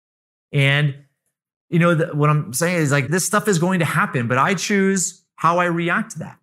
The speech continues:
right? And it didn't affect me in the, in the slightest.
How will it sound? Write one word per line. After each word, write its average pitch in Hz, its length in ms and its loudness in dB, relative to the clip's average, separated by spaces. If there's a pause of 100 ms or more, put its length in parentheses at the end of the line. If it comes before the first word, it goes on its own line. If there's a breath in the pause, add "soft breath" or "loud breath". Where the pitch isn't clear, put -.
right? 117 420 -4
And 127 340 -2
it 120 200 -4
didn't 170 300 0
affect 120 400 -8
me 117 300 -6
in 120 140 -4
the, 123 180 -4
in 135 80 -4
the 147 80 -2
slightest. 180 600 -6